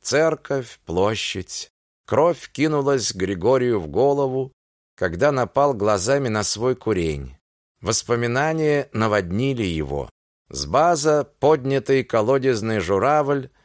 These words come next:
словно кликал, вытянув вверх серую вербовую руку. "Не щипет глаза!" улыбнулся Пантелей Прокофьевич, оглядываясь, и Григорий, не лукавя и не кривя душой, сознался.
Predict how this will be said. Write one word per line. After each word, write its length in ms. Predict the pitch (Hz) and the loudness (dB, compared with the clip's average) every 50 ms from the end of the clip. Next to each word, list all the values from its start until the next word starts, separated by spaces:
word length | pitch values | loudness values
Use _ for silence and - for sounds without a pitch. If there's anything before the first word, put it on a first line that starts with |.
| _ _ _ | _ _ _
словно 540 | - - - 123 165 190 190 165 156 160 147 | -8 -6 -2 2 2 2 2 2 0 -2 -2
кликал, 760 | - - 147 175 190 190 - - - 92 82 76 71 - _ _ - | -2 0 0 2 2 2 0 -2 -2 -2 0 0 -4 -8 _ _ -6
вытянув 640 | 76 - 143 151 - 131 131 131 131 113 - - - | -2 0 0 0 0 0 0 -2 -2 -4 -6 -12 -14
вверх 440 | - 78 71 107 139 139 131 - - | -10 -6 -2 0 0 0 0 -4 -6
серую 680 | - - - 104 123 139 139 139 135 135 131 127 - - _ | -8 -6 -2 0 0 2 2 2 2 2 2 0 -2 -4 _
вербовую 920 | - 76 73 98 127 131 127 110 104 113 107 104 110 113 107 107 104 - _ - | -12 -6 0 0 2 2 2 0 0 -4 -2 0 0 0 0 0 -2 -4 _ -6
руку. 580 | 80 76 76 78 76 71 - - 64 58 57 _ _ _ _ _ _ _ _ _ _ _ _ _ _ _ - | -6 -4 -2 -4 -4 -6 -8 -12 -14 -14 -14 _ _ _ _ _ _ _ _ _ _ _ _ _ _ _ -6
"Не 180 | 110 127 147 143 | -4 -2 -2 0
щипет 600 | 123 - - - 170 190 - - 185 175 151 127 | 0 0 0 4 4 2 2 2 0 -2 -2 0
глаза!" 640 | 110 143 151 143 143 113 104 120 104 80 69 64 - _ _ - | 0 0 2 2 2 2 2 2 2 2 -2 -6 -12 _ _ -2
улыбнулся 720 | - 101 110 113 98 87 110 120 127 123 110 - 110 107 | 0 2 2 2 2 0 0 0 0 2 2 2 0 0
Пантелей 520 | - - 104 104 92 - 110 110 117 113 104 | 0 0 -2 -2 0 -2 0 0 2 0 0
Прокофьевич, 1040 | - 98 101 101 - - 101 98 85 - - 85 82 76 76 69 - - - - _ _ _ _ _ - | 0 -2 -2 -2 -2 0 0 0 0 0 -4 -8 -6 -6 -6 -8 -6 -8 -8 -8 _ _ _ _ _ -6
оглядываясь, 1040 | - 87 76 78 92 113 127 123 117 123 117 117 120 117 110 101 - - - - _ - | -6 -4 -4 -2 -2 0 0 0 0 0 2 2 2 2 0 0 -2 -2 -2 -4 _ -8
и 100 | - 98 | -6 -4
Григорий, 640 | 78 90 90 87 87 117 147 147 147 151 147 139 - _ _ _ _ _ _ - | -4 -2 -4 -4 0 2 2 2 4 2 0 -4 -6 _ _ _ _ _ _ -8
не 180 | - 101 117 | -4 -2 0
лукавя 580 | 117 107 107 98 - - 139 160 160 147 143 127 | 2 2 0 0 0 0 2 2 2 4 2 2
и 60 | 117 | 2
не 120 | 113 110 101 | 0 -2 -2
кривя 400 | - 107 110 104 98 139 143 127 | -2 0 0 2 2 2 0 2
душой, 480 | 104 98 - - - 131 143 139 - | 0 -2 -2 -2 0 0 2 2 0
сознался. 880 | - - - 104 90 78 78 85 82 76 71 65 - - - 64 57 - | 0 -2 -2 -2 -2 -2 -4 -4 -4 -4 -4 -6 -6 -8 -8 -10 -12 -16